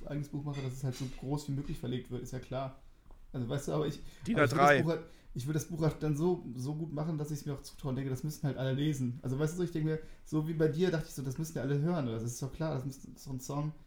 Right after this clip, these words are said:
Speaker 1: das ist doch, das muss doch Leute erreichen. Und ich denke mir dann so,
Speaker 2: Ja,
Speaker 1: wenn, wenn, wenn ich ein eigenes Buch nochmal mache, das muss ja alle erreichen, ist doch klar.
Speaker 2: Der Spagat,
Speaker 1: Das
Speaker 2: also ich finde, was das Schwierige ist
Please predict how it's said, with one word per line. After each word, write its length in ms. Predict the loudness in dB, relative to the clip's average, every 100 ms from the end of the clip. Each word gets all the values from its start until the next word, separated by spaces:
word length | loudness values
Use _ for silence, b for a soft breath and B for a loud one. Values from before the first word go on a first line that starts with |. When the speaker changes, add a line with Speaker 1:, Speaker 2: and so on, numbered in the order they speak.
| b b b b b
Speaker 1:
das 100 | -10
ist 80 | -8
doch, 80 | -10 -10
das 140 | -4
muss 140 | -4 -2
doch 100 | -2
Leute 160 | -2
erreichen. 400 | 0 -2 -4 -6
Und 60 | -8
ich 60 | -4
denke 160 | -2
mir 60 | -2
dann 80 | -2
so, 120 | 6
Speaker 2:
Ja, 260 | 8 10 8 4
Speaker 1:
wenn, 80 | 0
wenn, 100 | 0
wenn 80 | 2
ich 140 | 2
ein 60 | 0
eigenes 340 | 2 4 4 4
Buch 140 | 2
nochmal 160 | 4 4
mache, 220 | 2 -2
das 180 | -6 -4
muss 160 | -4 -4
ja 100 | -4
alle 140 | -4
erreichen, 400 | -4 -4 -4 -4
ist 120 | -10
doch 40 | -8
klar. 100 | 0
Speaker 2:
Der 100 | 2
Spagat, 400 | 6 6 10 10
Speaker 1:
Das 60 | 10
Speaker 2:
also 200 | 6 2
ich 140 | 2
finde, 240 | 4 4
was 120 | 4 0
das 100 | -4
Schwierige 360 | -2 -2 2 0
ist 360 | 0 -2 -4